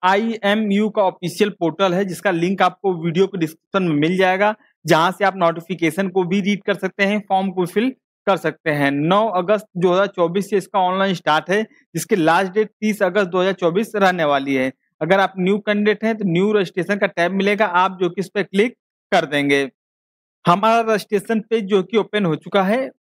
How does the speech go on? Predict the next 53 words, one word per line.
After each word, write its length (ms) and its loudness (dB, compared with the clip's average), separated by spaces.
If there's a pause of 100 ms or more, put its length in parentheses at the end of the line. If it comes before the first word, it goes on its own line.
(100)
apply 420 0 (400)
for 120 4
post। 420 -2 (200)
तो 80 0
जिस 200 -2
भी 100 0
post 400 -2
के 60 -4
लिए 80 2
आप 120 -2
आवेदन 320 0
करना 220 -2
चाहते 300 -2
हैं, 60 2
आपको 280 0
यहाँ 120 -2
पे 80 -8
post 400 -2
का 60 0
name 240 -2
देखने 260 -2
को 140 -4
मिल 260 0
जाएगा। 380 2 (320)
अगर 180 2
आप 100 2
दोनों 380 0
post 360 -2
के 120 -6
लिए 120 2
आवेदन 340 0
करना 280 -2
चाहते 340 -2
हैं, 160 0
तो 100 -2
आपको 340 0
separately 760 -2 (320)
दोनों 340 2
post 320 0
के 140 -4
लिए 120 2
अलग-अलग 600 2
registration 460 -2 (340)
करना 260 0
होगा, 340 0
जिसमें 340 -2
आप 200 0
name, 380 0
email 280 2
आईडी, 280 0
date 220 -2
of 80 0
birth 260 -2